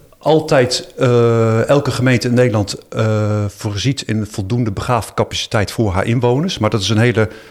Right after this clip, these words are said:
koude technische aanpak en, en er wordt voldaan aan een bepaalde wettelijke zorgplicht. Eh, nu zie je dus inderdaad die maatschappelijke verandering, een behoefte vanuit een bepaalde geloofsgemeenschap, islamitisch is met name nu erg actueel, ja, dat de gemeente daar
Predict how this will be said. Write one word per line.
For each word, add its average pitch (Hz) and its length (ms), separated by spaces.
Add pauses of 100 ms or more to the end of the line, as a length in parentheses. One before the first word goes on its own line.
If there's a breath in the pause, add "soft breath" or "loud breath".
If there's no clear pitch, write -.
(640 loud breath)
koude 104 420
technische 104 420
aanpak 95 500
en, 90 240
en 90 180
er 92 120
wordt 90 180
voldaan 92 460
aan 90 160
een 87 60
bepaalde 87 480 (140)
wettelijke - 380
zorgplicht. - 680 (920 loud breath)
Eh, 95 260
nu 101 180
zie 104 180
je 101 100
dus 95 200
inderdaad 92 260
die 92 140
maatschappelijke 90 520
verandering, 110 420
een 104 80
behoefte 101 380
vanuit 92 320
een 123 120
bepaalde 90 460 (280)
geloofsgemeenschap, 117 960 (140)
islamitisch 92 640
is 117 120
met 110 120
name 107 280
nu 104 180
erg 101 160
actueel, 104 480 (840 loud breath)
ja, 90 180
dat 101 160
de 107 80
gemeente 107 420
daar 95 460